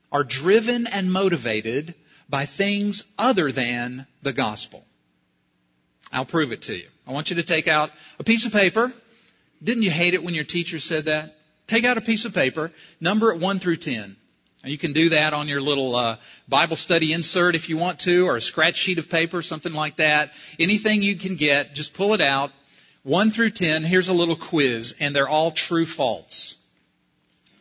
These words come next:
Put a T for true, put a F for false. You know the, you know the game, right? All right, let's go down through the list. I've got ten statements I'm gonna show you. Here's the first one.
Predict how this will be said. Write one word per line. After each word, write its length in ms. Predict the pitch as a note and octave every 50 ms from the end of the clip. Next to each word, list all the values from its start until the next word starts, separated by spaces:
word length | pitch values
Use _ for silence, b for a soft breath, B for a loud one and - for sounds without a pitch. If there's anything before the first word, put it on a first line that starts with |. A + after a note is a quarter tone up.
| b b b b
Put 160 | _ - F#3 E3+
a 60 | -
T 260 | - - G3+ G#3 G#3
for 160 | G3 - G#3
true, 400 | - - - G3+ F#3+ G3+ G3+ G3
put 160 | F3+ F#3 D3+
a 120 | C3+ B2+ C#3+
F 160 | E3+ F3+ E3+
for 200 | - - G3 F3+
false. 680 | - - E3+ D#3+ D#3+ D#3+ E3+ E3 - - - - - -
You 100 | - D#3
know 160 | E3+ E3 D3 C3+
the, 220 | A2+ A#2 A2 B B B B B B
you 120 | F#3+ A3
know 120 | A#3+ G#3+ F#3
the 80 | E3
game, 360 | C3+ B2+ A#2+ G#2 G2+ G#2 A#2+
right? 300 | C3 C3+ C#3+ D#3+ F3+ - - _ B B B B B B B B B B B B B B _ _ _ _
All 140 | - B2 C3+
right, 100 | E3 G3+
let's 220 | G#3 A3+ G#3+ -
go 140 | - A#3 A3+
down 220 | G3+ G#3 G3 F3+
through 180 | - - G3+ F#3+
the 100 | D#3 E3
list. 340 | C#3+ C#3 B2 F#2+ - - -
I've 120 | C3+ C3+
got 180 | D3+ C3+ - -
ten 320 | - - G3+ G#3 G#3+ G#3
statements 720 | G#3+ - - - - - - F#3 D#3+ D3+ C#3 C3+ B2+ - -
I'm 100 | C#3 B2+
gonna 140 | C#3 B2+ A#2
show 240 | A2 - - A#2+ G#2
you. 160 | F2+ E2+ - _ _ _ _ _ _ _
Here's 220 | _ D#3+ E3+ E3 E3
the 80 | D3
first 320 | - - C3+ A2+ - - -
one. 100 | A2